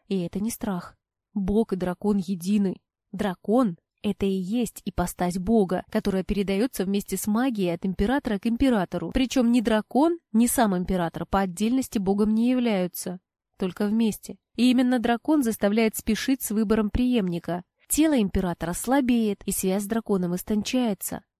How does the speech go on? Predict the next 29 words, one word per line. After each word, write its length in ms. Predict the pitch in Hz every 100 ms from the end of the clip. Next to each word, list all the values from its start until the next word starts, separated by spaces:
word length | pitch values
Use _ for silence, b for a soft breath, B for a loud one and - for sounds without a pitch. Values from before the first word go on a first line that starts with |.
| _ _ _
Он 160 | 247 233
уже 180 | 220
не 120 | 240 262
может 380 | 285 226 180
взлететь 460 | 185 175 214 214 175
в 80 | 180
небеса. 520 | 185 208 - 196 185 - _ _ _
Я 200 | 190 196 -
ахнула. 600 | 214 - - 180 170 185 _ _
«Так 180 | 240 -
это 140 | 262
не 140 | 247 240
сказки 520 | - - 330 - 262
про 160 | 240 262
золотого 500 | 269 285 - 285 247
дракона, 640 | 202 269 - 330 262 214
который 320 | 233 254 240
парил 380 | - 269 294 247
над 160 | 226
империей, 520 | 254 262 294 269 220 214
охраняя 440 | - 277 269 226
границы?» 720 | 226 285 311 269 - 202 180 - _ -
«Да», 440 | 190 185 170 214 - _ -
просто 320 | 208 190 190
говорит 340 | 190 196 190
он, 160 | 190 190 -
«в 100 | -
те 160 | 247
времена 400 | 208 202 202 262